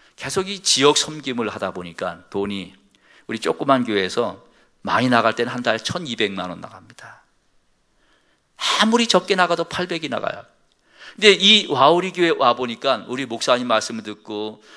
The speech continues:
또 우리 교회 사역을 오늘도, 어, 아까 장애인 그 모습을 보면서 정말 목사님 존경하는 그런 마음이 생겨요. '우리 교회보다 더 훌륭한 교회구나.' 하는 그런 생각이 듭니다.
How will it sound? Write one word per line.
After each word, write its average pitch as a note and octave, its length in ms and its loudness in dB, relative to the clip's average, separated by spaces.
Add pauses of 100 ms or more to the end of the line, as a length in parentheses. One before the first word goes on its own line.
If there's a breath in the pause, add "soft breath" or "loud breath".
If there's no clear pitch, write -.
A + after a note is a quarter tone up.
(120)
또 D3+ 100 -4
우리 B2+ 160 -2
교회 B2+ 280 2
사역을 A#2+ 600 -2
오늘도, A#2+ 520 -6 (180 soft breath)
어, G#2+ 240 -6
아까 A2+ 240 -2
장애인 A2 460 -6
그 A#2 100 -10
모습을 G#2 380 -8
보면서 F#2+ 600 -12 (840)
정말 A#2+ 360 0
목사님 A2 580 -6 (340)
존경하는 F#2+ 640 -10 (240)
그런 A#2 240 -8
마음이 F2+ 280 -10
생겨요. F#2 560 -16 (760 loud breath)
'우리 B2 220 0
교회보다 A#2+ 380 0
더 G#2+ 160 -4
훌륭한 A#2 420 -6
교회구나.' F#2 440 -10
하는 G#2 200 -10
그런 G#2+ 220 -12
생각이 G#2+ 360 -12
듭니다. - 460 -20